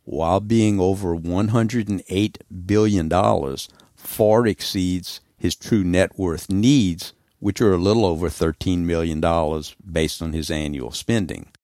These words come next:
And even this net worth needed of thirteen point one two five million may be greater than his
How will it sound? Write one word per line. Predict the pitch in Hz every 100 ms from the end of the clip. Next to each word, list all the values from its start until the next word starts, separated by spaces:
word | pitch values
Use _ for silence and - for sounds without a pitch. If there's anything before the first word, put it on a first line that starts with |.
| _ _ _ _ -
And | 92
even | 90 85 80 76
this | 87 78 -
net | 87 87 90 -
worth | 104 87 -
needed | 95 113 131 80 78 -
of | 92
thirteen | - - 85 - 101 92
point | - - 95 90
one | - 76 80 101
two | - 110
five | 107 98 95
million | 95 90 85 82 82 - _ -
may | 87 90 120
be | 135 120
greater | 98 101 107 92 76
than | 87 82
his | 90